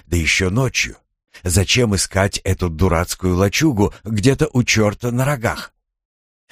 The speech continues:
Люси внимательно обследовала каждый закоулок, разгребла ногой засохшие листья. Крыша была дырявая, сюда заливалась дождевая вода,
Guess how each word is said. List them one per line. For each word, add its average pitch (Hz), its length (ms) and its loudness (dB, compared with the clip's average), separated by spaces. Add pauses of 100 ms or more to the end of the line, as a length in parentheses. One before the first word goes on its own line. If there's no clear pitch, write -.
(200)
Люси 82 300 0
внимательно 78 680 -2
обследовала 90 680 -2
каждый 78 400 -2
закоулок, 98 720 0 (180)
разгребла 120 600 0
ногой 117 320 0
засохшие 98 720 0
листья. - 500 -4 (420)
Крыша 127 340 0
была 113 260 0
дырявая, 92 640 -2 (140)
сюда 82 400 0
заливалась 78 640 0
дождевая 76 600 -2
вода, 90 420 0